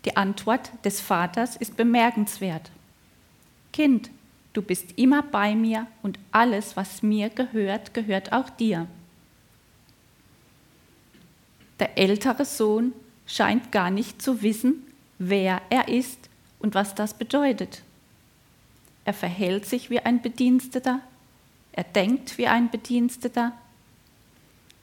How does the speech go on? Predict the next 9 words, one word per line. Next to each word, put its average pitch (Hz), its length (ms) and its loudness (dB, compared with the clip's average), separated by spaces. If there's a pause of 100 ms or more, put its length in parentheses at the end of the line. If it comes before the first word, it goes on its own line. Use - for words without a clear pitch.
(1080)
So - 140 -4
verhalten 208 520 2
sich - 240 -2
auch 254 160 2
viele 254 280 0
Christen. 262 560 -4 (840)
Sie 202 260 -6
wissen 233 300 4
nicht, 262 240 2